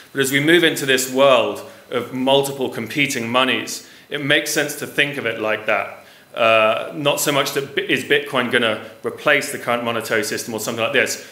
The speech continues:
but rather, where are these forms of money going to be useful?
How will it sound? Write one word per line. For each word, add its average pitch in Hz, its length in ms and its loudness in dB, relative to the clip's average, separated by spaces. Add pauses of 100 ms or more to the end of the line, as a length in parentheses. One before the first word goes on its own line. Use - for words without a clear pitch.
but 143 80 -6
rather, 143 300 6
where 165 260 6
are 165 60 6
these 143 200 -2
forms 139 320 -2
of 120 80 0
money 120 480 0
going 113 220 -2
to 110 80 -10
be 110 100 -6
useful? 127 480 -4